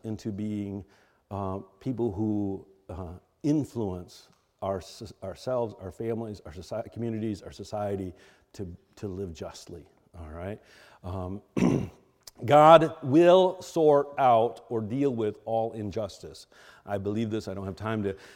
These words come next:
expand on this, but, um, I believe that every injustice, whether it be a tiny little lie that you,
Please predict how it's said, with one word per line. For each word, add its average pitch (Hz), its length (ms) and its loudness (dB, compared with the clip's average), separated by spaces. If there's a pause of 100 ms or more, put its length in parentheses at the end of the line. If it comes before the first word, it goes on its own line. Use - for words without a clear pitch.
(140)
expand 117 640 -4
on 107 380 -6
this, 113 340 -4 (260)
but, 104 380 0
um, 98 400 -6 (280)
I 135 120 8
believe 127 420 6
that 110 220 -2
every 151 420 8
injustice, 127 640 4
whether 113 240 0
it 107 80 -4
be 110 140 2
a 98 60 -2
tiny 127 420 -2
little 127 300 0
lie 123 360 2
that 113 160 -4
you, 120 380 -6